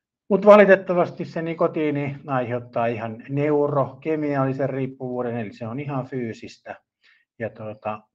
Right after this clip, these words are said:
se on se ongelma, minkä takia se tupakka jatkuu eikä lopu. Nyt me puhutaan muutama,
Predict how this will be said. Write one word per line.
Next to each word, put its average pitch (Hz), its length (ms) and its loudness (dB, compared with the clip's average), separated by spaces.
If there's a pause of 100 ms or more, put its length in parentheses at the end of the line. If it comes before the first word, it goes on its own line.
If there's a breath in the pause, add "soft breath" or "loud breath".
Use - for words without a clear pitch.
(180)
se 131 300 -6
on 110 120 -6
se 131 220 -6
ongelma, 113 600 -6
minkä 107 280 -10
takia 104 360 -12
se - 180 -20
tupakka - 600 -8 (280)
jatkuu 131 580 0
eikä 95 340 -10
lopu. 90 400 -16 (1600 loud breath)
Nyt 135 160 -4
me 147 60 0
puhutaan 151 500 2
muutama, 143 640 0